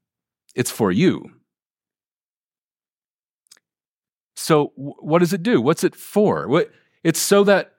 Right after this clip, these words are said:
we might rely on the blessing of God by faith rather than our own efforts. We're going to need to learn that lesson.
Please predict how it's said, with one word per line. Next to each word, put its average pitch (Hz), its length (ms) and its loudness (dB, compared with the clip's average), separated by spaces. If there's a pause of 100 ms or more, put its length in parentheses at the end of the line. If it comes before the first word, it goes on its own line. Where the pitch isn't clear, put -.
(180)
we 165 180 6
might 214 220 6
rely 160 380 4
on 151 100 2
the 123 80 0
blessing 135 480 0
of 98 180 -6
God 113 400 2
by 110 220 2
faith 107 580 -2
rather 120 240 0
than 117 140 0
our 113 140 2
own 117 140 2
efforts. - 420 -2
We're 135 140 4
going 156 280 2
to 160 100 0
need 107 200 0
to 120 60 -2
learn 160 240 -2
that 85 200 -6
lesson. - 420 -12